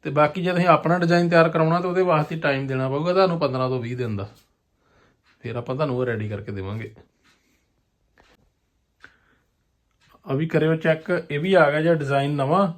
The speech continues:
ਤੇ ਕਲਰ ਆ ਗਿਆ ਜੇ ਪੈਰਟ। ਤੇ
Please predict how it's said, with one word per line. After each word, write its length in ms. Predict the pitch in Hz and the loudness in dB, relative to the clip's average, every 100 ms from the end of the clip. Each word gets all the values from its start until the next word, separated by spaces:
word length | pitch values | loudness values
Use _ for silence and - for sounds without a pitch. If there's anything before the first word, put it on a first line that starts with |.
| - | -12
ਤੇ 80 | - | -14
ਕਲਰ 320 | - 123 147 | -4 -2 2
ਆ 140 | 139 | 2
ਗਿਆ 100 | 123 | 2
ਜੇ 120 | 123 135 | 0 -4
ਪੈਰਟ। 520 | 135 113 120 160 170 165 _ _ _ _ _ _ _ | -4 -2 0 -2 -4 -8 _ _ _ _ _ _ _
ਤੇ 180 | - | -16